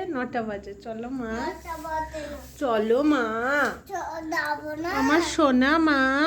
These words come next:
Speaker 2: যাবো না।
Speaker 1: কেন, তুমি কি রাগ করেছো?
Speaker 2: হ্যাঁ।
Speaker 1: কেন?
Speaker 2: রাগ করেছি, তুমি বাড়ি চলে যাও।
Speaker 1: আমি বাড়ি চলে যাব?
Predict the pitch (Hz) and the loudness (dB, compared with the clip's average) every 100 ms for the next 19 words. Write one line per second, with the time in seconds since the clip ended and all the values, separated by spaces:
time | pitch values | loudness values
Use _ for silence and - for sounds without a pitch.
0 | 359 311 339 - 349 381 381 330 427 339 | 4 4 2 -2 -6 -6 -2 0 0 0
1 | 349 370 392 453 392 381 392 427 339 254 | -2 0 2 4 4 4 4 6 6 4
2 | - 285 277 302 302 381 453 508 453 370 | 0 -2 0 0 0 2 4 6 4 2
3 | 381 494 480 370 311 370 415 508 539 539 | 4 6 6 4 -2 0 2 2 2 4
4 | 523 480 403 294 240 220 214 - 302 285 | 4 6 6 4 2 -2 -8 -16 -14 -12
5 | 320 311 381 349 294 269 320 311 302 277 | -12 -12 -16 -14 -12 -12 -8 -6 -2 -2
6 | 285 285 277 339 320 311 320 311 311 285 | -2 -6 -8 -8 -6 -6 -4 -2 0 0
7 | 254 - 294 349 359 370 392 440 453 508 | -4 -2 2 4 4 4 4 4 4 4